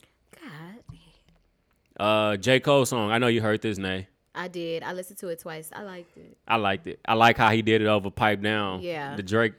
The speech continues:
Speaker 2: the Drake joint Pipe Down.
Speaker 1: And Drake just gave, I had, didn't watch the little video that's been going around, but Drake supposedly gave him his flowers at his concert
Speaker 2: Yeah.
Speaker 1: or something. But I didn't watch it. But yes, I, I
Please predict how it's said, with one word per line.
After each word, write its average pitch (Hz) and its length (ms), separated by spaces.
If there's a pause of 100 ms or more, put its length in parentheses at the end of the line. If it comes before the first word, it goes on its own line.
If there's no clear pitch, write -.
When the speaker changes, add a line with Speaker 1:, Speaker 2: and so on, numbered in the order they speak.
Speaker 2:
the 95 80
Drake 107 300
joint 104 260
Pipe 101 280
Down. 104 400
Speaker 1:
And 190 120
Drake 220 200
just 233 160
gave, 202 160
I 208 100
had, 269 160
didn't 220 200
watch 202 260
the 196 80
little 185 280
video 180 360
that's 165 160
been 170 160
going 165 180
around, 160 340
but 160 140
Drake 170 340
supposedly 180 440
gave 175 180
him 175 100
his 165 140
flowers 175 460
at 170 100
his 160 160
concert 175 240
Speaker 2:
Yeah. 101 200
Speaker 1:
or 76 80 (100)
something. 82 320
But 165 80
I 160 140
didn't 135 120
watch - 220
it. 175 80
But 196 80
yes, 185 280
I, 175 140 (300)
I 160 100